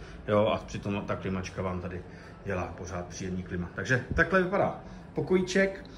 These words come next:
No a teďkon se budeme podívat, eh, na to, jak tady funguje to all inclusive a co byste si třeba mohli vzít sebou. Letos jsme po příletu dostali od delegáta v autobuse takovýhle papírek, kdy vám vlastně píšou nějaký možnosti,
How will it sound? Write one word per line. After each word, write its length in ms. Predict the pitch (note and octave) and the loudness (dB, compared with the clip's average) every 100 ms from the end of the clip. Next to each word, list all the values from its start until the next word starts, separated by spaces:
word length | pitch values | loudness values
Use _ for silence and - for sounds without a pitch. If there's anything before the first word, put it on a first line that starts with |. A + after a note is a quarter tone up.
| - - - - | -14 -14 -6 2
No 140 | F3 | 6
a 40 | |
teďkon 300 | C#3 C3 D3 | 6 4 4
se 80 | C3+ | 4
budeme 260 | C#3 D3 C#3 | 4 4 6
podívat, 480 | B2+ B2+ C3+ C3 G#2+ | 6 8 8 8 2
eh, 280 | G#2 G2+ | 2 2
na 140 | G2 A2+ | 2 0
to, 300 | - B2+ B2+ | 8 10 10
jak 120 | A#2 | 8
tady 160 | A#2+ A2+ | 6 4
funguje 300 | A#2+ A2 B2 | 4 6 6
to 180 | C3 A2 | 6 6
all 120 | G#2 | 4
inclusive 560 | G2+ G#2+ G2 G2+ G2 | 4 2 2 0 0
a 60 | F2 - - | -4 -6 -10
co 100 | F#2 | -6
byste 240 | F2+ - | -6 -6
si 120 | - | -8
třeba 220 | F2+ F#2 | -4 -2
mohli 200 | F2 F2 | 0 -2
vzít 220 | E2 E2 - | -6 -8 -8
sebou. 240 | D#2+ D2+ - - - - - - - - - - - - | -8 -8 -10 -14 -16 -16 -16 -18 -18 -16 -14 -14 -14 -4
Letos 280 | G#2 G2 A2+ | -2 0 2
jsme 160 | D3 D3 | 4 4
po 100 | A#2 | 4
příletu 400 | - B2+ B2 C#3+ | 6 6 8 6
dostali 360 | B2 - C3 | 4 8 8
od 100 | B2+ | 10
delegáta 720 | A#2+ A2+ A2 A2 A2 A#2+ B2 - - - - - - - | 10 10 12 10 10 8 8 2 -12 -18 -16 -16 -16 -16
v 140 | - - | -8 -2
autobuse 440 | F2+ G#2 G2+ A2+ | 2 2 4 6
takovýhle 380 | G#2 F#2 G#2 A2+ | 6 6 6 6
papírek, 520 | F#2 E2+ G2 F#2+ F#2+ | 4 2 6 8 8
kdy 100 | F#2 | 6
vám 220 | F2+ F#2 | 4 4
vlastně 260 | F2+ E2 F#2+ | 4 2 -2
píšou 360 | F2+ F#2 F#2+ F#2 | -2 2 4 6
nějaký 440 | F2 E2+ G2+ F2+ - - - - - - - | 4 2 -2 -4 -6 -14 -14 -12 -14 -12 -4
možnosti, 760 | F#2+ G2+ G#2 - A#2 A2+ A#2 | 0 2 0 8 10 10 8